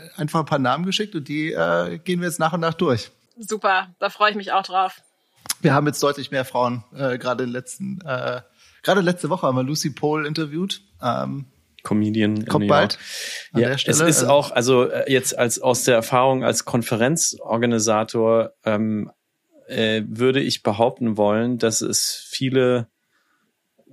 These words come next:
Speaker 3: Frauen gibt, die nicht absagen, weil wir zwei Messe-, weiße Männer sind, sondern weil sie Besseres zu tun haben. Ähm, weil sie den Job, äh, an Stelle eins stellen oder die Familie, während Männer oft eher sagen,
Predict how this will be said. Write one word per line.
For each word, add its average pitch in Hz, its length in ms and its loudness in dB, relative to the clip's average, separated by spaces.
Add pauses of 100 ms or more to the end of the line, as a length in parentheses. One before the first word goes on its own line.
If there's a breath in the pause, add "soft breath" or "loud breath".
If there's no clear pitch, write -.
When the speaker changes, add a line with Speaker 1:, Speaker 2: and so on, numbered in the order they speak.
(120)
Speaker 3:
Frauen 120 440 2
gibt, 117 200 -4
die 120 100 2
nicht 120 180 0
absagen, 120 400 2
weil 117 100 2
wir 113 120 2
zwei 110 200 2
Messe-, 123 400 0
weiße 117 460 0
Männer 131 220 2
sind, 131 160 -2
sondern 113 180 0
weil 110 120 4
sie 113 140 -6
Besseres 120 460 -2
zu - 100 -4
tun 135 300 -4
haben. 104 340 -2 (760 loud breath)
Ähm, 104 480 2
weil 107 220 2
sie 110 520 0
den 107 440 -2
Job, 120 300 0 (200)
äh, - 80 0
an 117 380 2
Stelle 117 340 2
eins 110 240 2
stellen 113 320 2
oder 110 140 0
die 107 80 0
Familie, 120 520 0
während 113 200 2
Männer 117 420 2
oft - 320 -4
eher 117 160 2
sagen, 113 280 2